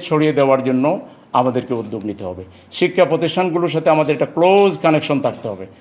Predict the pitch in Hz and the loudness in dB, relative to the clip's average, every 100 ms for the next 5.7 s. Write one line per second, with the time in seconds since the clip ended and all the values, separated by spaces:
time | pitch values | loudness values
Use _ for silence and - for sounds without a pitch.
0 | - - 147 175 175 190 196 196 170 196 | -18 0 4 4 4 0 0 -2 -2 -2
1 | 180 196 190 175 196 190 - - 156 180 | 0 2 4 4 2 -2 -14 0 2 4
2 | 196 - 175 214 214 202 175 135 131 - | 2 4 6 6 4 2 2 4 0 -2
3 | - - 143 175 180 185 185 208 220 208 | -12 0 2 4 2 4 4 4 2 2
4 | 185 151 139 151 - - - 147 190 180 | 4 4 2 -2 -10 -16 -2 2 4 4
5 | 196 220 214 208 170 147 160 | 6 6 4 2 2 2 -2